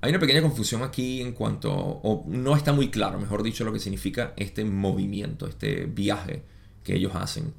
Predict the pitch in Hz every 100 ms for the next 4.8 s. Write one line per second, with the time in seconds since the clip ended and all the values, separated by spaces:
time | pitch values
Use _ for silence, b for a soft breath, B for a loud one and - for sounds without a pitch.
0 | B B B B B B - 90 - -
1 | - 64 - - - - 101 104 101 -
2 | 104 - - - - - - - 98 92
3 | 104 104 107 92 92 90 - - - 98
4 | 98 98 - - - - - -